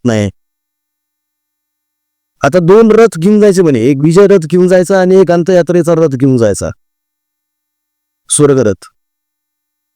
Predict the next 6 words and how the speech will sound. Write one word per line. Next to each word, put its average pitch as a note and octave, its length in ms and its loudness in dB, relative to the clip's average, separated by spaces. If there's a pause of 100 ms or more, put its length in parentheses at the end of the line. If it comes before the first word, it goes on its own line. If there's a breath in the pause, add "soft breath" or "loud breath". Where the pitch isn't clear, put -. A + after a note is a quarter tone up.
(360)
आरक्षण D#3 440 0
भेटलं F3+ 360 0
तर F#3+ 100 0
विजय E3+ 280 2
रथातून F3 420 -2
येईल, F#3+ 280 2